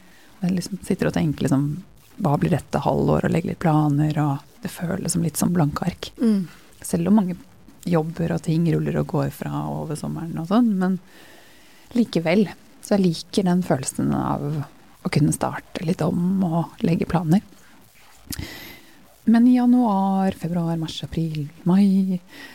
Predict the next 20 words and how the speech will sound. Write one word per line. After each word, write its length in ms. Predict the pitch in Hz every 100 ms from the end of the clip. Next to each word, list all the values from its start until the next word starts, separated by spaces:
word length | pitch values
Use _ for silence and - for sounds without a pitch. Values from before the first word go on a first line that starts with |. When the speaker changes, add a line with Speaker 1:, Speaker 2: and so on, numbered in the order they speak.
| -
Speaker 1:
var, 400 | 180 170 165 165
eh, 800 | 165 160 156 156 156 156 156 160
litt 220 | 170 240 -
sånn 100 | 208
få 180 | - 185
i 60 | 151
gang 160 | 151
denne 160 | 143 139
podcasten, 1300 | - 247 214 - - 220 - - 214 214 214 214 214
sitte 440 | 208 - - 180 156
og 60 |
skrive 340 | 147 - 147 143
en 80 |
del 160 | 151 156
søknader, 720 | - 220 208 196 - 180 180 180
lage 500 | 170 165 165 165 160
et 380 | 170 175 - -
fundament, 720 | 170 156 156 180 202 196 -
grunnarbeide 800 | 190 185 170 175 160 156 151 156
for 160 | -